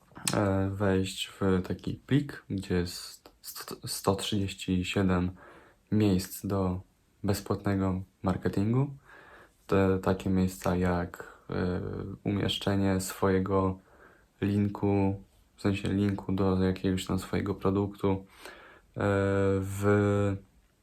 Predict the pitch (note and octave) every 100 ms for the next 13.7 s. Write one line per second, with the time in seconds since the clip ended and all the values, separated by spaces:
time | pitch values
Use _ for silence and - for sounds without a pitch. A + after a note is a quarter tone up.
0 | _ _ _ _ _ _ - - A2 G#2+
1 | - A2 - G#2 F#2 F2+ F2+ G2+ G2 G2
2 | F#2 - - - G2 F#2+ G2+ F#2 F2+ F2+
3 | - G2+ F#2 F#2 - - - _ _ -
4 | - G2 F#2+ F#2+ G2 A2 B2+ C3+ - F#2+
5 | F#2+ F#2+ - - B2 A2+ F#2+ F#2 F2+ F#2+
6 | G2+ G2 F#2+ F#2+ F#2 F2+ F2+ F#2+ F2+ F2
7 | - - - - - - G2+ G#2 G#2 G#2
8 | G2 F#2+ F#2+ F#2+ F#2+ F#2+ F#2+ F#2+ F#2 F2+
9 | F#2 - F#2+ F#2 F2 F#2 F#2 G2 B2 C3
10 | - - - - - - - G2+ G2+ G2
11 | G2 G2 G2 F#2+ F#2+ F#2 F#2+ F#2+ F#2 F#2
12 | F2+ F#2 F#2 F2+ F2+ F#2 - G#2 - G2
13 | F#2+ - F#2 F#2+ F#2 F#2